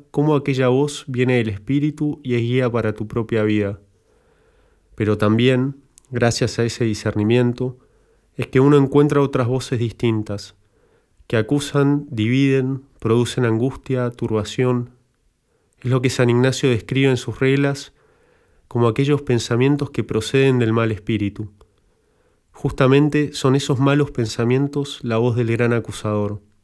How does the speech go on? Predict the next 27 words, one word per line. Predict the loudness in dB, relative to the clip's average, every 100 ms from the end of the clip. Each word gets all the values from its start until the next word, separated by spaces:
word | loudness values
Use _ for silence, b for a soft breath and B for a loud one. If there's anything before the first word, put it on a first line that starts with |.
| _ _ _ _ _ _ _ _ _ _ _ _
Estos | -4 -2 2
primeros | 4 6 4 2
años | 2 4 2
de | 0
la | -2
formación | -4 -2 -2 0 0 0 -2 -10 -20 -6 2
creo | 4
que | 6
han | 4 2
sido | 2 4
un | 4
espacio | 0 -2 -4 -2 -2
para | 0 -2
que | -2
el | -4
Padre | 0 2 2
nos | 0 -2 -2
eduque | -2 0 0 -2 -4
en | -6
cómo | 2 4 6
hemos | 4 2
de | 2
vivir | 0 2 2
el | 0 0
propio | -2 -2 -2
combate | 0 0 0 -2
espiritual. | -4 -4 -4 -2 -2 -2